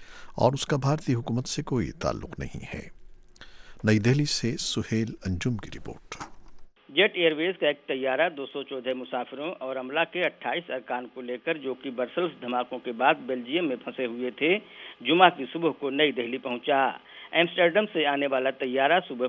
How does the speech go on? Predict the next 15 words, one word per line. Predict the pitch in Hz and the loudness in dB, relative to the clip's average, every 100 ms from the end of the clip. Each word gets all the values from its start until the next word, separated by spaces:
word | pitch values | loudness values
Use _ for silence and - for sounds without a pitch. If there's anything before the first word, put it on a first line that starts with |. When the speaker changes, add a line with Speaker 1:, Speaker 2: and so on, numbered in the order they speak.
| - | 0
Speaker 2:
پانچ | 143 156 | 0 2
بج | 139 120 | -2 -4
کر | - | -4
دس | 127 123 - | -4 -4 -4
منٹ | 135 127 - | -6 -6 -6
پر | 123 | -6
اترا | 110 131 151 | -4 0 2
اور | 165 127 | 4 0
ایک | 127 127 - | 0 -4 -6
سو | |
پینتالیس | 127 127 117 127 165 165 | -8 -6 -4 -2 -2 -2
مسافروں | 127 127 120 123 123 | -4 -2 -2 -4 -8
کو | 120 | -8
اتار | 113 143 156 | -4 4 4
کر | 156 180 | 6 4